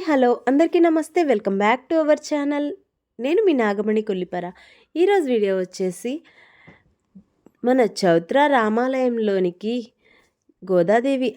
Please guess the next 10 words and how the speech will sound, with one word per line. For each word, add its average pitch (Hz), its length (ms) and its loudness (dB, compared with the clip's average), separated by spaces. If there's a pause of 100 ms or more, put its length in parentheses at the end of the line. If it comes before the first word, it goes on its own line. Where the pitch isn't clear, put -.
అమ్మవారైతే 190 640 0
నడుచుకుంటా 180 720 -2
వచ్చేసిందండి. 214 720 -2 (380)
ఎందుకు 208 380 -2
అలా 269 280 2
అన్నా 214 220 0
అని 214 160 0
అనుకుంటున్నారా? 180 600 -4 (680)
ధనుర్మాసంలోని 214 1000 -2 (160)
ఇరవై 185 300 -2